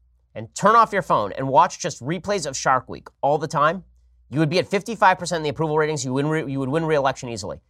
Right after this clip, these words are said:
What I don't like is the fact that all of this is happening, and it's obvious it's having an impact on down-ballot races. If Congress goes the wrong way in twenty eighteen and we hear the revisionist history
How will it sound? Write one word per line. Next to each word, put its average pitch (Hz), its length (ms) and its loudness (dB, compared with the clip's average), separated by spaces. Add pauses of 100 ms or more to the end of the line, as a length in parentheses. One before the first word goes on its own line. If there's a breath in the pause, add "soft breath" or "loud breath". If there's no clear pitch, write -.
(360)
What 143 140 2
I 160 80 4
don't 190 260 2
like 156 300 0
is 135 120 -8
the 131 80 -10
fact 139 300 0
that 131 120 -4
all 180 140 6
of 175 60 -4
this 160 120 -10
is 139 80 -10
happening, 147 300 0
and 127 60 -2
it's 120 80 -6
obvious 156 360 4
it's - 120 -14
having 135 240 -2
an 120 60 -4
impact 127 360 -2
on 110 140 -8
down-ballot 120 520 0
races. 120 380 -6 (380)
If 214 200 0
Congress 180 380 2
goes 151 180 0
the 139 80 0
wrong 135 200 4
way 123 100 0
in 117 60 -4
twenty 131 240 -4
eighteen 120 240 -6
and 98 80 -6
we 110 80 -8
hear 151 140 -2
the 131 100 -4
revisionist 147 500 -2
history 156 400 -6